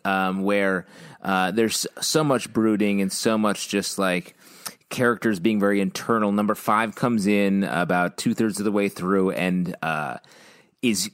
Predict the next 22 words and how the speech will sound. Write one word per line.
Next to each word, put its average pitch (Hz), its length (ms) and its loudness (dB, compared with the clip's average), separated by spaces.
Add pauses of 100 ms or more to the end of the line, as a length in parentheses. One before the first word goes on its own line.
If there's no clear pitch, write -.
(220)
delivering 131 500 2
so - 340 2
much 156 280 0
plot 120 320 2
while 107 140 0
at 107 80 -4
the 110 60 -2
same 113 300 -2
time 104 380 0
del-, 101 300 -2
being 120 640 0
an 110 60 2
interesting 104 440 0
character, 92 460 -4
being 107 420 0
fun, 90 580 -2 (120)
um, 78 440 -6 (120)
and 87 340 -4
really 113 380 2
driving 92 400 0
everything 85 260 -6
forward. 78 420 -8